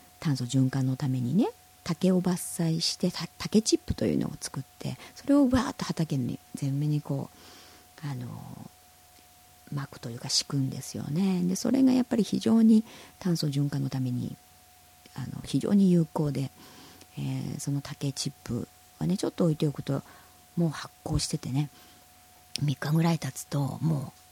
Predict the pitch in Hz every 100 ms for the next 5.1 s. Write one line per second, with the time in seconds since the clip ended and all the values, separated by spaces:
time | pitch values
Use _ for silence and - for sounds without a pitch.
0 | - 170 - 151 - 143 - 147 - 139
1 | 139 151 135 160 - 220 - - - -
2 | - 175 180 143 135 - - 113 123 123
3 | 139 135 - - - - - - - -
4 | - 196 185 139 135 156 - 196 143 139